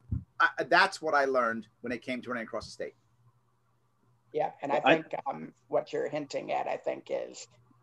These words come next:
Speaker 2: targeted campaigning, uh,
Speaker 1: Absolutely.
Speaker 2: for the presidency. Do you want to talk about that tactic and what you were thinking
Speaker 1: It's,
Speaker 2: of doing?
Speaker 1: it's one of the reasons I thought about this, but I hadn't put it into play until I actually ran. I thought about this in twenty sixteen,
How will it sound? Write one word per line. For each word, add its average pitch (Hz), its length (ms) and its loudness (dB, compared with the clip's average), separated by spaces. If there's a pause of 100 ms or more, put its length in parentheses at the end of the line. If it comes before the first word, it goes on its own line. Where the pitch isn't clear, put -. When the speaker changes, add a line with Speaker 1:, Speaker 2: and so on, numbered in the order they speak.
(120)
Speaker 2:
targeted 147 540 -2
campaigning, 139 840 -10 (460)
uh, - 40 4
Speaker 1:
Absolutely. 135 640 2
Speaker 2:
for 135 160 2
the - 120 -8
presidency. 165 880 -2 (120)
Do 151 100 -10
you 170 100 -8
want 143 220 2
to 135 60 -8
talk 143 260 2
about 143 300 0
that 147 220 0
tactic 76 520 -2
and 69 100 -2
what - 200 -4
you 71 120 -10
were 60 280 -4 (300)
thinking 160 320 0
Speaker 1:
It's, 156 80 -12
Speaker 2:
of - 220 -20
doing? 160 220 -2
Speaker 1:
it's 165 260 -4
one 175 200 0
of 220 60 0
the 214 100 8
reasons 185 400 0
I 175 180 6
thought 254 400 6
about 156 360 6
this, 139 180 0
but 156 120 -2
I 151 80 8
hadn't 180 300 0
put 170 140 -4
it - 20 -4
into 160 180 -6
play 180 440 4
until 139 240 0
I 139 120 6
actually 135 220 -2
ran. 120 420 0 (440)
I 240 160 8
thought 285 200 6
about 226 140 2
this 208 100 0
in 190 80 -8
twenty 175 180 0
sixteen, - 380 -2